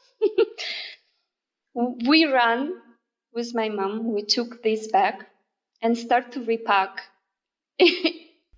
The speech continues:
the <laughs> airport. It was crazy, like, um,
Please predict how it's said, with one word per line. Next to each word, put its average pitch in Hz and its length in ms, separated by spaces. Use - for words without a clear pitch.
the 320 960
<laughs> 311 120
airport. 311 500
It 480 1800
was 453 180
crazy, 415 380
like, 339 440
um, 349 540